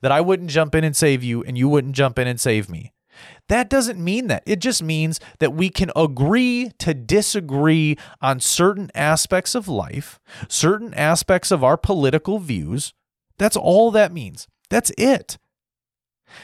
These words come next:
And that's what we have to get back to in this country. We have to get back to a point where we go, "Well, that's his opinion. That's fine. It's no big deal. It's just his opinion."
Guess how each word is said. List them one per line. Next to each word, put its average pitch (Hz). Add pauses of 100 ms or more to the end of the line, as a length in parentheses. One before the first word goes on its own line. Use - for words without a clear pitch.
(160)
And 165
that's 208
what 208
we 185
have 151
to -
get 147
back 123
to 98
in 98
this 90
country. - (380)
We 151
have 185
to 262
get 208
back 156
to 156
a 127
point 135 (240)
where 147
we 160
go, 160
"Well, 175
that's 247
his 226
opinion. 196
That's 190
fine. 139
It's -
no 240
big 226
deal. 220
It's 131
just -
his 170
opinion." 151